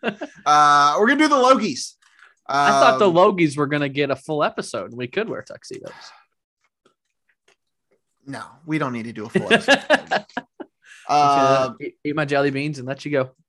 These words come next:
Speaker 2: Yeah, yeah, you do that. Um, so yeah, the Logies. Uh, my every, my annual, um, end of the year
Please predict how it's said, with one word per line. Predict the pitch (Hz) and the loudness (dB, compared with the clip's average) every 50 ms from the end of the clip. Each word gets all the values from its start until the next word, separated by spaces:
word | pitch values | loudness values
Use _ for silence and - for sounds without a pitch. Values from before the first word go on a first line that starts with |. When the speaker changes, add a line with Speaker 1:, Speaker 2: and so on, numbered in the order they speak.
| _ _ | _ _
Speaker 2:
Yeah, | - 170 156 147 - - - - - | -18 -14 -12 -12 -10 -10 -12 -12 -12
yeah, | 151 147 131 131 | -10 -8 -8 -8
you | 143 151 147 | -8 -10 -10
do | 139 139 135 | -8 -8 -8
that. | 123 107 107 - _ - - - - - - - - | -8 -10 -12 -14 _ -20 -20 -20 -20 -20 -20 -10 -2
Um, | - 165 165 160 160 156 156 151 151 147 143 _ - | 2 4 4 6 6 4 4 2 2 0 -4 _ -2
so | 214 220 | 0 2
yeah, | 233 233 208 160 | 4 4 4 2
the | 151 190 | 2 0
Logies. | 190 214 214 208 175 160 127 113 - - - _ - - | 2 4 4 2 2 -2 -8 -10 -14 -18 -20 _ -6 -2
Uh, | 143 143 143 143 143 143 139 | 0 2 2 2 2 0 0
my | 156 151 151 151 151 151 151 151 151 135 - _ _ _ 151 151 _ _ - | 0 0 0 0 0 -2 -2 -4 -6 -8 -14 _ _ _ _ -20 _ _ -2
every, | 156 170 175 170 175 175 175 170 165 147 | -2 -2 0 0 0 0 0 0 0 -2
my | 151 151 147 | -2 -4 -4
annual, | - 151 175 175 180 185 175 170 170 165 165 160 160 160 147 - _ _ - | -4 -4 -4 -4 -4 -4 -6 -6 -4 -2 -2 -2 -2 -4 -6 -8 _ _ -6
um, | 139 139 135 131 131 131 135 | -4 -2 -2 -2 -2 -4 -6
end | 147 156 160 | -14 -12 -12
of | 156 143 | -10 -10
the | 147 | -8
year | 143 139 139 143 143 139 143 139 139 139 131 | -6 -4 -4 -2 -2 -2 -2 -4 -6 -6 -8